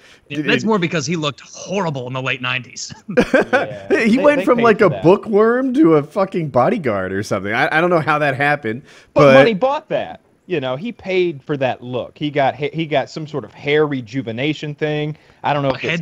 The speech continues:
Speaker 3: implant.
Speaker 1: reshaping. <laughs>
Speaker 3: Yeah,
Speaker 2: But, and,
Speaker 3: he
Speaker 2: like, there was a personal trainer involved. Like, like, uh,
Speaker 3: Oh, yeah.
Speaker 2: yeah, like, he, uh, right.
Speaker 3: Nutritionist, chef,
Speaker 2: But
Speaker 3: the
Speaker 2: I
Speaker 3: whole
Speaker 2: wanna
Speaker 3: thing.
Speaker 2: say most people, by the time they get really rich,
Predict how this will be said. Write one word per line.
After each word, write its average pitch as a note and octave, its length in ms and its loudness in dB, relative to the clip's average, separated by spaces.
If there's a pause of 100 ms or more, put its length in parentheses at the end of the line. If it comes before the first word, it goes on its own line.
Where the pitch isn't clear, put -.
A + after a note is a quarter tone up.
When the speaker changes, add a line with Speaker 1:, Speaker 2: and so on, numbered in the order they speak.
Speaker 3:
implant. D#3 720 -8
Speaker 1:
reshaping. F3 140 -10
<laughs> F3 200 -8
Speaker 3:
Yeah, F#3+ 320 4
Speaker 2:
But, C4+ 100 4
and, B3 100 2
Speaker 3:
he B3 80 2
Speaker 2:
like, A#3 80 0
there A#3 60 2
was G#3 120 2
a F#3+ 60 -8
personal B3 300 -2
trainer G#3 400 -4
involved. F2+ 360 -8
Like, E3 160 -2
like, A#3+ 100 -2
uh, - 200 -4
Speaker 3:
Oh, G#3 220 2
yeah. B2+ 380 -4
Speaker 2:
yeah, E3 380 2
like, C#3+ 160 -2
he, A3+ 180 -2 (280)
uh, D3 80 -12 (180)
right. F3 440 0
Speaker 3:
Nutritionist, E3+ 840 -2
chef, D#3+ 640 -2 (140)
Speaker 2:
But G3+ 80 0
Speaker 3:
the E3 60 6
Speaker 2:
I - 40 8
Speaker 3:
whole D#3+ 60 4
Speaker 2:
wanna G#3 160 4
Speaker 3:
thing. - 80 -2
Speaker 2:
say F#3+ 140 4
most F3 680 2
people, G2 400 -4
by G#2+ 180 -2
the A#2 140 -4
time D3 320 -4
they C#3+ 140 4
get B2+ 200 0
really A2+ 360 -2
rich, A2 600 -4